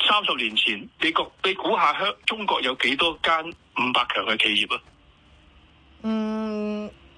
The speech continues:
Speaker 2: 應該九幾年是吧？說的是。
Speaker 1: 就係九三年、九四年。
Speaker 2: 就是，是佔到世界五百強，是嗎？
Speaker 1: 係啊，係啊，世界五百強嘅公司。
Speaker 2: 二十個，有沒有？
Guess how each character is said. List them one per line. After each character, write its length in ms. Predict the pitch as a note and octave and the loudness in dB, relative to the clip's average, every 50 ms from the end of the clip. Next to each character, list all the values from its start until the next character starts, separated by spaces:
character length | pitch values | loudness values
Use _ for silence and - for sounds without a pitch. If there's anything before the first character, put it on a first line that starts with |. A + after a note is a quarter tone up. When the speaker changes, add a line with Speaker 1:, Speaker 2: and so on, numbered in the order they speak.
| - - - - - | -20 -20 -18 -12 -8
Speaker 2:
應 120 | C4+ D4 | -6 0
該 220 | D4 D#4 D#4 D#4 - - - - - - | 2 4 4 2 0 -6 -18 -20 -8 0
九 220 | - B3+ A3 E4 | 2 4 4 4
幾 160 | D#4+ C#4+ G#3+ | 0 -4 -8
年 280 | E3 D3+ C#3 B2 C3 D#3 | -10 -10 -12 -12 -10 -10
是 120 | - E3+ | -8 -4
吧？ 180 | D#3+ C#3+ A#2+ D3 | -4 -4 -4 -4
說 160 | - - D#3 | -6 -8 -8
的 100 | C#3+ C#3+ | -8 -8
是。 300 | - - - C#3+ G#2+ - - - - - - - - | -8 -8 -6 -6 -8 -10 -12 -16 -20 -20 -20 -8 -2
Speaker 1:
就 120 | - - F3 | 0 0 2
係 120 | D#3+ D#3 | 0 2
九 180 | - - D#3+ F#3 | 2 2 2 4
三 240 | - - G3+ G3 G3 | 4 4 4 2 2
年、 160 | - B2 G#2 - | -2 -6 -4 -2
九 160 | - A#2 A2+ | -2 0 0
四 140 | - - B2+ | 0 0 -2
年。 200 | A#2 - E2+ - _ _ _ _ _ _ _ - - | -4 -6 -8 -10 _ _ _ _ _ _ _ -6 -2
Speaker 2:
就 100 | F4+ E4+ | -2 0
是， 180 | D#4 E4 C4+ A3 | 0 -2 -2 -4
是 180 | - - C4+ | -4 -4 -4
佔 260 | - - F#4+ E4 C#4 | 0 0 0 2 4
到 100 | C#4 C4+ | 2 2
世 300 | C4 - - - - E4+ | 2 2 0 0 -2 -2
界 240 | A3+ - A3+ E3 - - | -2 -2 -2 -2 -4 -6
五 100 | - D#3+ | -8 -4
百 160 | F3 F3+ - A2+ | -4 -2 -4 -4
強， 320 | - - - E2 C2 - E3 - | -6 -10 -10 -12 -14 -14 -16 -14
是 120 | - - | -12 -10
嗎？ 220 | E3 D3+ C#3 C3+ - - - - - - - - - - | -10 -10 -10 -12 -14 -18 -20 -20 -16 -14 -14 -8 0 2
Speaker 1:
係 260 | C#3 C#3 C#3 D3+ D3+ | 4 4 4 4 2
啊， 80 | D3+ D3 | 2 0
係 120 | C3+ C3 | 0 0
啊， 40 | C3 - | 0 0
世 120 | - D3+ | -2 -2
界 240 | D3 C#3+ C3+ C3+ C3 | 0 -2 -2 -2 -2
五 40 | B2+ | -2
百 120 | C3 B2+ | -2 -2
強 260 | - - - D4+ C#4 | 0 2 2 2 2
嘅 20 | - | 2
公 180 | - C4+ A3 | -2 -2 0
司。 80 | G3 A#3+ | 2 2
Speaker 2:
二 40 | G#3+ | 2
十 60 | - | 0
個， 60 | - _ _ - _ _ | -2 _ _ -20 _ _
有 100 | - E3 | -18 -14
沒 80 | D#3 E3 | -12 -10
有？ 140 | D#3+ C#3 | -10 -10